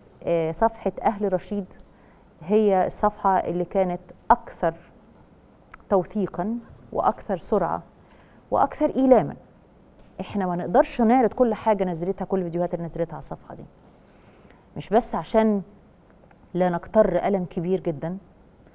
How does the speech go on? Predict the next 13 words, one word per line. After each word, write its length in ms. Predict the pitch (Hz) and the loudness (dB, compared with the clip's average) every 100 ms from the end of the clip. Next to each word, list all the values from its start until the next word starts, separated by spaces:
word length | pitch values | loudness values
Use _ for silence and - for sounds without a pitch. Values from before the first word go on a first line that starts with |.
| - _ - | -20 _ -10
إنما 280 | 175 226 233 | -4 -2 0
كمان 300 | 202 214 233 | 0 -2 -2
حتى 320 | - - 214 | -6 -4 -4
أخلاقيًا 640 | - - 190 - 254 185 175 | -4 -4 -6 -2 -2 -2 -6
على 120 | 175 | -10
الشاشة 360 | - 202 - | -10 -10 -6
ما 100 | 175 | -6
نقدرش 420 | 170 185 220 - - - - - - | -4 -2 -4 -6 -20 -20 -20 -20 -10
نحط 320 | 175 - 208 196 | -6 -2 -2 -2
الناس 360 | 185 202 - | -2 -4 -8
في 160 | - 175 | -6 -6
مشاهد 440 | 160 185 180 165 | -4 -4 -4 -4
بشعة، 340 | 175 - 151 | -6 -6 -10